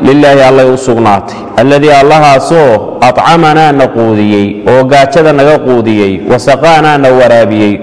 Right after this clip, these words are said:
oo oonkii naga oonbixiyey, wa kafaanaa nagu filnaaday oo wixii aannu helayna nagu qanciyey, wa aawaanaa noo soo dumay meel aannu ku seexanno."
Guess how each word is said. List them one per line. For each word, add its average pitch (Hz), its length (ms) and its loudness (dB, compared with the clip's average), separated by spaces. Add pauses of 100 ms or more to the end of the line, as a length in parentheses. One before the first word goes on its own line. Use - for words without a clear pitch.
oo 127 140 2 (160)
oonkii 156 260 -2
naga 147 220 0 (100)
oonbixiyey, 117 640 -2 (420)
wa 131 140 2
kafaanaa 160 680 0
nagu 151 260 0
filnaaday 151 640 0
oo 156 680 0 (260)
wixii 170 420 0
aannu 143 420 -2
helayna 147 420 0
nagu 151 220 0
qanciyey, 113 680 -2 (100)
wa 127 100 2
aawaanaa 156 840 2
noo 160 240 2
soo 151 260 -2
dumay 113 480 -2 (140)
meel 147 220 2
aannu 147 240 0
ku 160 120 -6
seexanno." 123 640 -2